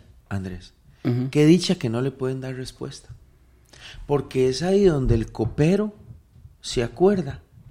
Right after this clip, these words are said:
Speaker 1: que él tiene un amigo que la pega.
Speaker 2: Ujú, ujú.
Speaker 1: Él tiene un amigo que el Espíritu de Dios está sobre él y que le da respuesta.
Speaker 2: Ujú, ujú.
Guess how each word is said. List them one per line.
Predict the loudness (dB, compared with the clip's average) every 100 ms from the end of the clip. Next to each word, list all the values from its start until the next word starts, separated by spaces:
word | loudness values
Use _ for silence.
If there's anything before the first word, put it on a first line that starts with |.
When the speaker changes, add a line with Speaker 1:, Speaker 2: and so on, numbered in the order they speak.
| -4
Speaker 1:
que | -2
él | 0
tiene | 0 0
un | 2 0
amigo | 2 2 2 -4 -10 _ _ _ -12 -10 -12 -18 -18 _
que | -2
la | 0 0
pega. | 0 0 -2 -6 -18 -14 -2
Speaker 2:
Ujú, | 0 0 -4 -8
ujú. | -6 -6 -10 -20 _ _ -16 -16 -6
Speaker 1:
Él | -4 0
tiene | 2 2
un | 2
amigo | 0 0 0 -4
que | -4
el | -4
Espíritu | -4 -4 -2 -2 2 4
de | 4
Dios | 4 0
está | -8 -8 -6
sobre | -4 -4 -4 -4
él | -4 -6 -8
y | -8
que | -4 -2
le | -2
da | -4
respuesta. | -8 -10 -10 -10 -4 -2
Speaker 2:
Ujú, | 2 0 -2 -8
ujú. | -8 -8